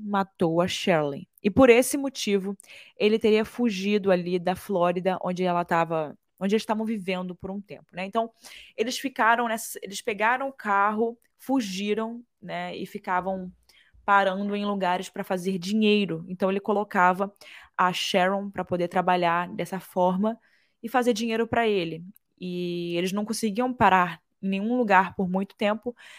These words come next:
porque as pessoas começavam a achar aquela situação um pouco esquisita, que foi esse caso, né? Essa Shirley era perseguida compulsivamente por ele e, do nada, ela desaparece,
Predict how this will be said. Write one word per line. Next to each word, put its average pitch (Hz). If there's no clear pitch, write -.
porque -
as 247
pessoas 233
começavam 226
a 220
achar 214
aquela 214
situação 214
um 208
pouco 220
esquisita, 208
que -
foi 202
esse 196
caso, 170
né? 175
Essa 170
Shirley 226
era 196
perseguida 202
compulsivamente 226
por 262
ele 220
e, 220
do 247
nada, 220
ela 208
desaparece, 220